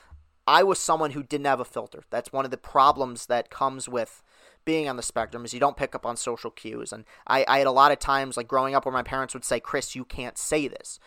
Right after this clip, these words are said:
That's inappropriate. You can't do that. That's wrong." And I wouldn't understand that. And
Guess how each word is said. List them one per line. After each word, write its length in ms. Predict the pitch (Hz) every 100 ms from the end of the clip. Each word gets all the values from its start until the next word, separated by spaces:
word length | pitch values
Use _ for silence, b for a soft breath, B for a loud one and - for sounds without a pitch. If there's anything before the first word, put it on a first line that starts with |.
| b
That's 280 | 123 127 -
inappropriate. 760 | 123 117 - 165 165 113 - b b -
You 140 | 131
can't 360 | - 131 127 -
do 220 | 185 165
that. 280 | - - -
That's 280 | 131 -
wrong." 300 | 135 151 123
And 80 | 117
I 80 | 120
wouldn't 420 | 120 135 139 147 b b b -
understand 640 | 147 139 135 - 175 180
that. 200 | 110 104 -
And 260 | 127 127